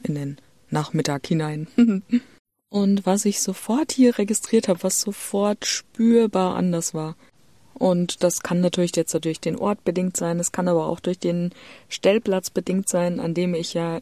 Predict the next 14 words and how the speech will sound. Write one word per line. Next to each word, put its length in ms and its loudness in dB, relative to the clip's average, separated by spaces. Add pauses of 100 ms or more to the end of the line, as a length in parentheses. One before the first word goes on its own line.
hier 360 2
übernachte 720 0
und 180 -8
schlafe 580 -2
und 420 -6
wo 200 -2
ich 100 -10
halt 140 0
eben 180 0
so 200 -2
war, 240 -4 (220)
war, 340 2
dass 220 0
die 440 -2